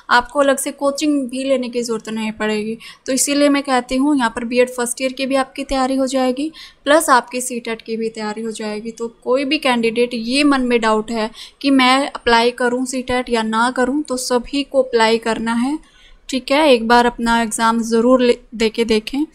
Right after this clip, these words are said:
और यहाँ पर आप क्लिक करोगे तो यहाँ पर आपके सामने फॉर्म ओपन हो जाएगा कि कैसे आपको सीटेट का फॉर्म अप्लाई करना है। जिन्होंने न्यू रजिस्ट्रेशन करना है वो न्यू रजिस्ट्रेशन पे क्लिक करेंगे,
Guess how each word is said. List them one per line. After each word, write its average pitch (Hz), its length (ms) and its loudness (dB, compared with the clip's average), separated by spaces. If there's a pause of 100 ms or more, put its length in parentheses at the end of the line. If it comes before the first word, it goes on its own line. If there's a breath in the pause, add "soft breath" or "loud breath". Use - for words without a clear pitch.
(300 loud breath)
और 226 180 2
यहाँ 240 300 4
पर 247 140 4
आप 226 280 2
क्लिक 254 400 -2
करोगे 247 460 4
तो 247 180 0
यहाँ 240 340 0
पर 233 120 0
आपके 254 400 -4
सामने 226 440 2
फॉर्म 233 340 0
ओपन 240 240 -2
हो 262 100 0
जाएगा 233 400 2
कि 269 140 -10
कैसे 233 360 -2
आपको 220 280 -2
सीटेट 220 420 -6
का 226 140 -4
फॉर्म 220 260 -4
अप्लाई 233 320 0
करना 247 320 -2
है। 262 220 -2 (680 loud breath)
जिन्होंने 285 440 6
न्यू 277 220 6
रजिस्ट्रेशन 285 600 0
करना 262 300 2
है 269 120 2
वो 269 160 2
न्यू 240 240 2
रजिस्ट्रेशन 247 640 -2
पे 247 140 0
क्लिक 240 320 -4
करेंगे, 240 420 0